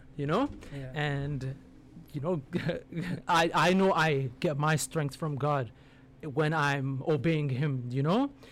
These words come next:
Speaker 1: And I know I have the ultimate source of strength. So I'm, d-, I'm gonna be stubborn.
Speaker 2: Yeah.
Speaker 1: You know? And may that continue to be the case. May I, may I be more stubborn than the opposition.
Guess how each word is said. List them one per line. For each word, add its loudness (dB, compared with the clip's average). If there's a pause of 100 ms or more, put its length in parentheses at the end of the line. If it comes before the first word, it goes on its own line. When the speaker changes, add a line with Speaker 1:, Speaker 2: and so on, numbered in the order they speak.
(200)
Speaker 1:
And -4
I 4
know 4
I 4
have 0
the 2
ultimate 0
source -2
of -8
strength. -6
So 0
I'm, 6
d-, 2
I'm 2
gonna 0
be -2
stubborn. -4 (200)
Speaker 2:
Yeah. -8 (120)
Speaker 1:
You -8
know? 0 (280)
And -4 (480)
may 2
that 0
continue 0
to -2
be -2
the -2
case. -4
May -2
I, -2
may -2
I 4
be 4
more 6
stubborn -2 (240)
than 0
the 0
opposition. -4